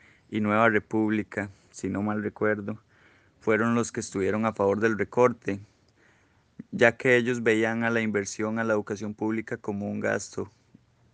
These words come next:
como un gasto para el gobierno, ¿verdad? Esto era lo que pensaban. Y no, según fuentes de la República, para el año dos mil veinte se sigue con el mismo patrón,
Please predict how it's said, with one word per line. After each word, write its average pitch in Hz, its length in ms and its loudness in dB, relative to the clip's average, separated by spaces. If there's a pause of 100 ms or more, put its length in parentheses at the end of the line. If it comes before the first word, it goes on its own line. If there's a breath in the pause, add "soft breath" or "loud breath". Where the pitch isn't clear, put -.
como 104 200 -2
un 104 60 -2
gasto 107 320 -4
para 104 200 0
el 101 60 -2
gobierno, 98 520 -2
¿verdad? 98 340 -4
Esto 101 260 -6
era 101 140 -2
lo 104 100 -4
que 101 120 -10
pensaban. 104 640 -2 (1040 soft breath)
Y 127 400 2
no, 131 220 0
según 117 340 -4
fuentes 127 400 0
de 135 80 4
la 135 140 8
República, 143 640 2
para 107 260 -2
el 101 120 -2
año 113 320 -2
dos 113 120 2
mil 120 200 -2
veinte 131 440 2
se 117 140 -2
sigue 110 300 -2
con 120 180 -4
el 107 80 -2
mismo 107 300 -4
patrón, 113 560 0